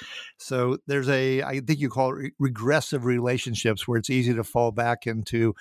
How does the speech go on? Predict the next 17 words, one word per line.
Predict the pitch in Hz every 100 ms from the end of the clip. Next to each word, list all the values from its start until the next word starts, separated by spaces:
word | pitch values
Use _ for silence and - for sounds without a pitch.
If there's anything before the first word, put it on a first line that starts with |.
| - - -
something | 123 113 113 113
much | 110 -
earlier | 143 143 131
in | 113
life | 113 107 110 -
where | 110
your | 110 110
interactions | 131 117 110 110 - 110 107
were | 107
different | 101 123 - 117 104
than | 110
your | 104
station | - 131 113 - 110 110 - - -
in | 110
life | 110 110 -
now. | 117 120 120 110 - - - - _
Uh, | 117 120 120